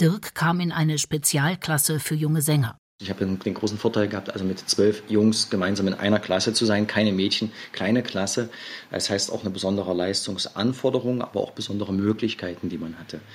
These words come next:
Speaker 2: Weil wir halt normalen Unterricht hatten mit kleinen Besonderheiten, also gerade was Musikunterricht anging, weil wir noch eine Erweiterung hatten, als wir noch Stimmbildung und Musiktheorie hatten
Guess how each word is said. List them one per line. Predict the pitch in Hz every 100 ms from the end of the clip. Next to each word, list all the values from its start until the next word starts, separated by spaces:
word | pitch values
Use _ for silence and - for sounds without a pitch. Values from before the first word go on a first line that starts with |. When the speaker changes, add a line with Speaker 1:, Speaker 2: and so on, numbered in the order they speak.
| - - - -
Speaker 2:
Weil | - 95
wir | 92
halt | 92 - -
normalen | 107 95 95 95
Unterricht | 113 120 127 113 -
hatten | 110 113
mit | 101
kleinen | - 95 101 98 92 90
Besonderheiten, | - 92 117 123 110 110 110
also | 98 -
gerade | 90 -
was | 92
Musikunterricht | 87 110 120 113 113 107 -
anging, | 107 110 107
weil | 95 92
wir |
noch | 92 92
eine |
Erweiterung | 85 80 90 113 104
hatten, | - -
als | -
wir | -
noch | -
Stimmbildung | - 107 107 104
und | 98
Musiktheorie | 90 90 123 - 131 120 117
hatten | 110 110 113